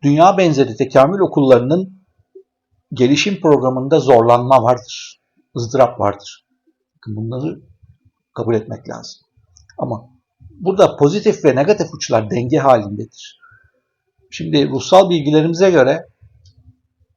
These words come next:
evrende öyle tekamül okulları var ki orada sadece mesela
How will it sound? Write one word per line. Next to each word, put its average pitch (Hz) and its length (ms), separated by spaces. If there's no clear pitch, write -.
evrende 143 460
öyle 175 220
tekamül 151 600
okulları 147 480
var 202 220
ki - 240
orada 165 260
sadece 165 460
mesela 165 500